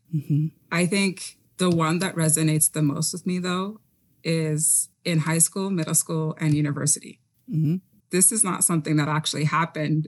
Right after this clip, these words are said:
Speaker 2: <laughs> Like, I, I don't know this to be true in real life, but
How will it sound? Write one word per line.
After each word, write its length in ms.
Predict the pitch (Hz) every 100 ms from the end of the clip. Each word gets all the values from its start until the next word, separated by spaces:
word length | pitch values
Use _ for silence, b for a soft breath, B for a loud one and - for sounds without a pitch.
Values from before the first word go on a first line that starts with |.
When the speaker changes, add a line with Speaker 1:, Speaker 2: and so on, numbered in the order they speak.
| -
Speaker 2:
<laughs> 120 | 175
Like, 160 | 185 165
I, 200 | 175 196
I 120 | 190
don't 140 | 202 202
know 100 | 180
this 160 | 190 -
to 80 |
be 120 | 160 160
true 240 | - 165
in 100 | 151
real 180 | 156 127
life, 340 | - 190 254 -
but 140 | 165